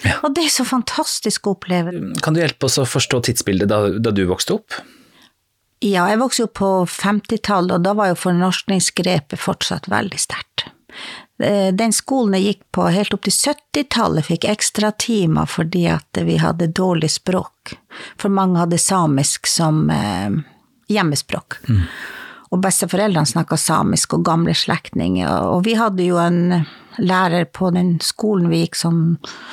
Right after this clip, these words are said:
Speaker 2: som kom fra Vestlandet. Og, eh, vi hadde for eksempel en som gikk i min klasse som hadde samisk språkbakgrunn, som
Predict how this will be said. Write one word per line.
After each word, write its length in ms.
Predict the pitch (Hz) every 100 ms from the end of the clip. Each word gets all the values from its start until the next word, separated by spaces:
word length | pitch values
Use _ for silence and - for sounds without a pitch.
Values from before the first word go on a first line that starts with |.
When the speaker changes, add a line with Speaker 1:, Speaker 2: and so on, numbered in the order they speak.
| - -
Speaker 2:
som 160 | 185
kom 220 | - 269
fra 100 | 233 165
Vestlandet. 680 | 160 - - - 170 175 - - - - - _
Og, 260 | 185 190 180
eh, 320 | 180 180 175 175
vi 140 | 190
hadde 180 | 226 202
for 80 | 202
eksempel 520 | 190 196 180 180 180 170 - - -
en 320 | 214 214 175 170
som 180 | - 175
gikk 180 | 170
i 40 | 180
min 180 | 180 170
klasse 420 | - 165 - 156
som 200 | - 254
hadde 260 | 320 214 170
samisk 480 | 185 160 165 -
språkbakgrunn, 640 | - 175 170 165 170 - 160
som 260 | - 170